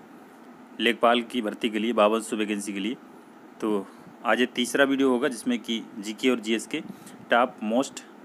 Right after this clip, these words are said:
ट्वेंटी फ़ाइव question मैंने रखे हुए हैं। देखिए, थोड़े थोड़े questions की series मिलती रहेगी ताकि आपका भी मन लगा रहेगा देखने में। तो आज के वीडियो में बहुत ही important question रखे हुए हैं और सभी वीडियो में आपको ऐसे question देखने को मिलेंगे।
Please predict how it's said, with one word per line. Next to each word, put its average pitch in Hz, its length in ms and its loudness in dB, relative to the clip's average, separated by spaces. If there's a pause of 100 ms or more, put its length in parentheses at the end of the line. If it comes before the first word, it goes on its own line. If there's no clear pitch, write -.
(160)
ट्वेंटी 127 220 2
फ़ाइव 127 240 2
question 127 280 0
मैंने 117 180 2
रखे 110 240 -2
हुए 110 160 -2
हैं। 147 100 -10 (320)
देखिए, 139 240 0
थोड़े 147 180 4
थोड़े 156 180 4
questions 135 400 -2
की 131 200 -2
series 123 300 0
मिलती 117 240 0
रहेगी 113 220 -2
ताकि 107 340 -2
आपका 104 400 -2
भी 104 100 -4
मन 104 120 -2
लगा 101 220 0
रहेगा 101 220 -2
देखने 104 280 -6
में। 147 140 -6 (840)
तो 131 400 8 (160)
आज 123 220 2
के 160 100 2
वीडियो 147 220 4
में 156 80 2
बहुत 143 300 4
ही 147 160 0 (280)
important 127 360 2
question 135 260 0
रखे 123 220 0
हुए 117 160 2
हैं - 400 -10
और 104 180 0
सभी 135 280 2
वीडियो 156 240 4
में 151 60 4
आपको 147 200 2
ऐसे 135 220 0
question 131 280 -2
देखने 120 240 -2
को 117 60 -4
मिलेंगे। 110 320 -4